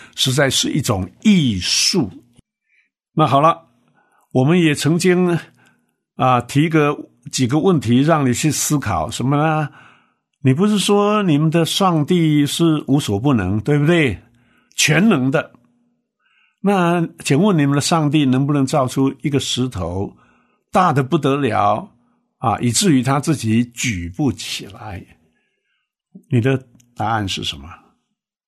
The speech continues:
哦，很多基督徒，哦，开始热心啦，啊，哦，拼命啊，啊，找答案，要，要，要来回答这一个。这个问题有答案吗？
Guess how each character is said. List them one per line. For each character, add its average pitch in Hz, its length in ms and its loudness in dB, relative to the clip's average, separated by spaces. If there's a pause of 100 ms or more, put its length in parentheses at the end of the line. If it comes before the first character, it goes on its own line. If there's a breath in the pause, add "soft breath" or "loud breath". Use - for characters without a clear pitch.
(580)
哦， 131 200 -2
很 107 220 -2
多 127 140 0
基 135 160 0
督 143 140 2
徒， 110 240 -4 (100)
哦， 123 240 -8
开 127 160 -6
始 107 220 -8
热 117 180 -2
心 110 240 -2
啦， 104 120 -6
啊， 101 680 -8
哦， 101 380 -14 (300)
拼 110 140 -2
命 110 320 -2
啊， 87 220 -14 (480 loud breath)
啊， 120 140 -8
找 80 260 -8
答 113 180 -2
案， 120 280 0
要， 120 260 0
要， 117 260 0
要 123 160 0
来 110 160 -4
回 98 320 -6
答 90 280 -4
这 104 160 -6
一 101 160 -4
个。 104 160 -12 (1600)
这 - 160 -4
个 156 120 0
问 160 180 2
题 - 120 -2
有 110 120 0
答 107 180 -2
案 120 200 -2
吗？ 90 220 -6